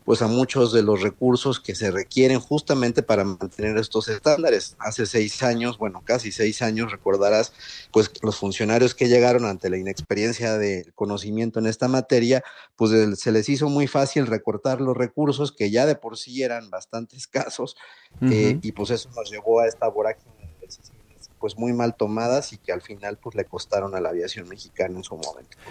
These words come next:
Speaker 2: Oye, hace unos días fue nota en la aifa de nueva cuenta, pero no porque anunciaron alguna ruta de acceso rápida o porque hay una base de taxis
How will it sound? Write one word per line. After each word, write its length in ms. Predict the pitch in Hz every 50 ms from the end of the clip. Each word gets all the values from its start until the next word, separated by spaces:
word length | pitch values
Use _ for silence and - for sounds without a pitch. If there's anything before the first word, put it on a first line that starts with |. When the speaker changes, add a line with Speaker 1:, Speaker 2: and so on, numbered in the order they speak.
| - - - -
Speaker 2:
Oye, 220 | 143 139 139 139 143
hace 200 | 139 - 165 160
unos 180 | 151 135 117
días 320 | 139 147 151 147 135 - -
fue 140 | - 147
nota 320 | 139 139 139 143 - 143 135
en 80 | 127
la 80 | 127 139
aifa 260 | 147 151 143 151 135
de 80 | 123 117
nueva 240 | 120 135 135 127 120
cuenta, 400 | - 143 147 151 143 151 139 -
pero 240 | 123 117 110 107
no 180 | 110 123 131 127
porque 360 | - 131 117 104 - - 117
anunciaron 720 | 110 110 110 110 104 - - 135 135 135 131 131 123 117 110
alguna 420 | 110 110 120 135 135 131 123 110
ruta 500 | - 127 131 123 - - 123 117 107 107
de 100 | 101 107
acceso 400 | 98 - - 127 117 - 113 104
rápida 640 | - 107 135 151 160 - 175 156 131 143 143 143 135
o 120 | 123 -
porque 300 | - 117 110 - - 117
hay 60 | 110
una 260 | 117 117 120 117 110 107
base 320 | 113 120 117 - 123 110
de 100 | 107 95
taxis 560 | - - 123 120 - - 123 113 - - -